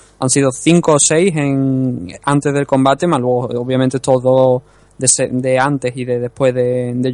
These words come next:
U F C doscientos. Y, y es eso, ¿no? La verdad es que a, a Brock le han hecho de, muchos test antidopaje. Yo entiendo que la, las sospechas sobre,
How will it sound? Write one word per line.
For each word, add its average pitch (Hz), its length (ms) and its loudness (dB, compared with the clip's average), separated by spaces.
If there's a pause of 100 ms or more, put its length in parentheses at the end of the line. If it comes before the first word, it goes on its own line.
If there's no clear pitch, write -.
U - 20 0
F 127 80 0
C 135 140 -2
doscientos. 135 400 0 (600)
Y, 135 1160 0
y 123 80 -6
es 127 60 -4
eso, 135 180 -6
¿no? 131 120 -2
La 123 80 0
verdad 117 120 -2
es 131 80 -8
que 175 40 -2
a, 151 200 0
a - 20 2
Brock 165 180 2
le 196 100 2
han 175 100 2
hecho 190 180 0
de, 170 80 0
muchos 160 840 -2
test 160 160 0
antidopaje. 147 720 0
Yo 139 140 -4
entiendo 156 320 -4
que 175 80 -2
la, 139 240 -2
las 127 400 -8
sospechas 143 600 -6
sobre, 120 640 -2